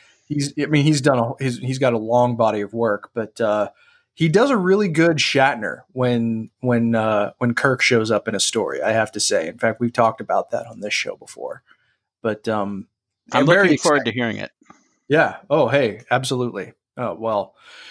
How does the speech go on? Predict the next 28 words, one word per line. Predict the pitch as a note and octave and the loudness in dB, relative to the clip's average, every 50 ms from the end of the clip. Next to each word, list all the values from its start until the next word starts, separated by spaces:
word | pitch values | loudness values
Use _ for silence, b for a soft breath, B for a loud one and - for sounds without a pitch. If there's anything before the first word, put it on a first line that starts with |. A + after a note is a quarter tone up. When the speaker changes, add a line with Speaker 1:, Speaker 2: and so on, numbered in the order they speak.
| B B B B B B B B B B B _ _ _ _ _ | B B B B B B B B B B B _ _ _ _ _
Speaker 1:
very | - F3+ G3+ G3+ F#3+ | 2 4 4 4 4
exciting. | - - F#3+ E3+ E3 E3+ E3 D#3 | 2 2 2 4 4 2 2 0
Congratulations. | D3+ D#3+ D#3 E3 E3 E3 D#3 D#3+ D#3 D#3 D3+ C#3+ C#3+ - D#3+ D#3 D#3 C3+ E3 | 0 0 2 2 2 2 2 2 2 2 2 2 2 0 0 0 0 0 0
Uh, | D3+ | 2
I | D#3 D3+ D3 D3 C#3+ D3+ | 2 4 4 4 2 2
wanna | D3+ E3+ F3 E3+ D#3 | 2 2 2 0 0
turn | D#3+ - F3+ E3+ E3 D#3+ D3+ | -2 -2 -2 -2 0 0 -2
to | - - - D#3+ D3+ D3 D3 C#3+ C#3+ C3+ C3+ | -2 0 0 2 2 2 2 0 0 -2 -2
my | C#3+ C#3+ C#3 C3+ C3+ C3+ C3+ C3 C3 B2 - _ - | -2 0 0 2 2 2 0 0 -2 -4 -6 _ -6
fellow | - - D3+ D3+ D3 C#3+ | -2 0 2 2 2 2
panelists | C3 - C#3+ D3 D3 D3 C#3+ C3 B2 - - | 0 2 2 2 4 2 2 2 0 -2 0
here | C3 C3 C3 C3 B2+ | 0 2 2 2 0
briefly | B2 A#2+ - C3+ C#3 C#3 C3+ C3 - C3 B2+ B2 A#2+ B2 B2 B2+ B2+ | 0 0 0 2 2 2 0 -2 -2 -2 0 0 2 0 0 -2 -4
just | C3 C3 C3+ B2+ - - | -4 -2 -2 -2 -2 -2
to | C3+ | -2
get | B2+ C3 C3+ C3 | 0 2 2 2
an | C3 C3 | 2 2
idea | C3 B2+ B2 A#2+ B2 C3 C3+ C#3 C3 | 2 2 0 0 2 2 2 4 4
of | B2+ A#2+ | 2 2
what | A#2+ B2 B2 B2+ | 0 0 0 0
you | C3+ C3 | -2 -2
guys | C3 C3 B2+ B2 A#2+ A#2+ | 0 0 0 2 0 -2
have | A#2+ A#2+ A#2 | -2 -4 -4
been | A2+ G#2 G#2 - _ | -6 -6 -6 -8 _
up | B2+ C3+ C#3+ - _ _ | -4 -4 -4 -4 _ _
to. | - - A#2+ A2 - - B2+ B2+ B2+ C3 - _ _ _ - | -8 -6 -6 -6 -6 -8 -10 -12 -14 -14 -18 _ _ _ -2
Uh, | B2 A#2+ A#2 A#2 | 0 2 2 0
Cicero, | - - - E3+ E3 - C#3+ B2 A2 G#2+ G#2+ A#2 C#3 D3 D3+ | 0 0 0 0 0 0 0 0 0 0 0 0 -2 -2 -4